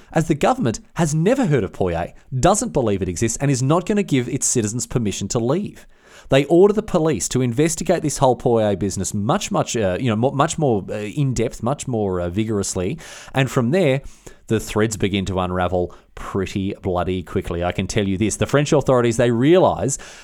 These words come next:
that this McGregor fella, he's a walking colostomy bag. He is that full of crap. And order his arrest along with his associates who are over there in France. And so in September eighteen twenty-five, two of McGregor's colleagues are arrested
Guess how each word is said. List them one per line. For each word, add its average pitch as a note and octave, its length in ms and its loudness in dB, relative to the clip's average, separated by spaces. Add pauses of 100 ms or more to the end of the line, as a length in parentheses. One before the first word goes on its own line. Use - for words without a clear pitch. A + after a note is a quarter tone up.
that B2+ 160 2
this B2 160 -2
McGregor A2+ 380 2
fella, G2+ 240 2
he's A2+ 120 0
a C#3+ 60 4
walking E3+ 320 4
colostomy G2+ 460 0
bag. E2 220 -2
He F2 120 -4
is E2 100 -4
that G2 140 -2
full F2+ 180 -4
of E2 60 -6
crap. F#2+ 320 -2 (280)
And B2 220 0 (120)
order E3+ 300 6
his D3 220 0
arrest B2+ 540 0
along B2 280 2
with C#3+ 140 0
his A2 120 -4
associates B2+ 600 2
who A2+ 80 0
are G#2 100 0
over G2 160 0
there E2+ 240 -2
in E2+ 100 -6
France. A#2 420 0
And F#2+ 100 -4
so D3+ 400 4
in C#3 220 0
September - 680 0
eighteen F3+ 340 0
twenty-five, D#3+ 680 0 (300)
two G3 200 6
of F3 80 6
McGregor's C#3+ 420 2
colleagues A#2 380 2
are G#2 80 2
arrested A2+ 460 2